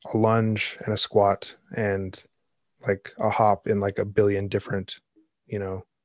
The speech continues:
directions with rotation and, and weight shifts and, you know, stances and stuff to, like, the variation's good for the fascia system for sure, but it's, how much is that gonna transfer to making running easier? Like, a little bit, probably. Like, I, I felt good after I did that stuff, but, um,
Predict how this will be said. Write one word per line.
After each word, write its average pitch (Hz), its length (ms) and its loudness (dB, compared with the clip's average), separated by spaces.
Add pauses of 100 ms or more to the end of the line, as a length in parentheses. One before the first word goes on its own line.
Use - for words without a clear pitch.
(120)
directions 104 560 -2
with 98 160 -8
rotation 101 440 -2
and, 95 280 -6
and 107 140 -2
weight 101 180 0
shifts - 380 -4
and, 95 220 -8 (360)
you 117 100 -8
know, 101 100 -6
stances 101 520 -6
and 101 100 -8
stuff - 260 -6
to, - 120 -6
like, 92 320 -6 (300)
the 117 80 0
variation's 117 500 2
good 110 260 0
for 110 100 -6
the 104 80 -4
fascia 104 280 -6
system - 220 -10
for 101 120 -10
sure, 101 280 0
but 98 160 -4
it's, - 260 -4 (240)
how 123 160 2
much 120 180 0
is 107 120 -4
that 107 160 2
gonna 104 160 0
transfer 98 580 -2 (320)
to 117 80 0
making 104 280 0
running 98 280 -2
easier? 98 420 -6 (560)
Like, 104 220 -2
a 120 80 2
little 131 200 8
bit, 104 120 2
probably. 98 300 2
Like, 104 120 2
I, 104 180 4
I 98 40 6
felt 110 220 4
good 104 180 6
after 98 220 2
I 101 60 4
did 104 120 2
that 90 120 -2
stuff, - 380 -4
but, - 220 -2 (600)
um, 101 480 -4